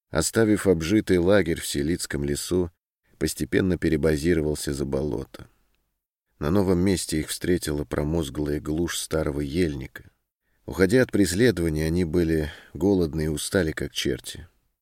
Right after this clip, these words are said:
После короткого отдыха командир взвода выделил троих партизан оборудовать отрядную кухню. Двое отправились на поиски чистой воды,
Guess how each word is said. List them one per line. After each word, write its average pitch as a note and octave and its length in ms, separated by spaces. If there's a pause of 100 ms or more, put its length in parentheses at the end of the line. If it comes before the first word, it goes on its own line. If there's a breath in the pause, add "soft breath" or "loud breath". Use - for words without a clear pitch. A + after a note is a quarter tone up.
(640)
После C#2+ 260
короткого D#2 520
отдыха D#2 420
командир C#2 480
взвода D#2 580 (400 soft breath)
выделил F2 520
троих F2+ 400
партизан E2 560
оборудовать D#2+ 580
отрядную F2 500
кухню. - 480 (720)
Двое G#2 300
отправились D2+ 560
на D2 100
поиски D2+ 400
чистой D2+ 380
воды, E2+ 520